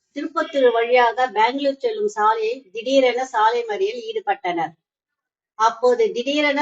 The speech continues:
தார் சாலையில் படுத்து நூதன முறையில் மறியல் செய்ததால் சிறிது நேரம் பரபரப்பு ஏற்பட்டது. இந்த சம்பவம் அறிந்த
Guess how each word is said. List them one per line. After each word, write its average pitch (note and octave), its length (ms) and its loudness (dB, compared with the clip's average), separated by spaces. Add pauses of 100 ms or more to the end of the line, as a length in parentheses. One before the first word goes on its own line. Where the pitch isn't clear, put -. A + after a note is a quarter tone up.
தார் C4+ 360 2
சாலையில் A#3 460 0
படுத்து A3+ 360 -6 (400)
நூதன C#4 440 -4
முறையில் A3+ 420 -2 (160)
மறியல் C4 440 0
செய்ததால் G#3+ 500 -2
சிறிது B3 340 -2
நேரம் A3+ 320 -4
பரபரப்பு B3 640 -2
ஏற்பட்டது. G3+ 600 -2 (760)
இந்த C#4+ 280 0
சம்பவம் C#4+ 520 0
அறிந்த A#3+ 260 0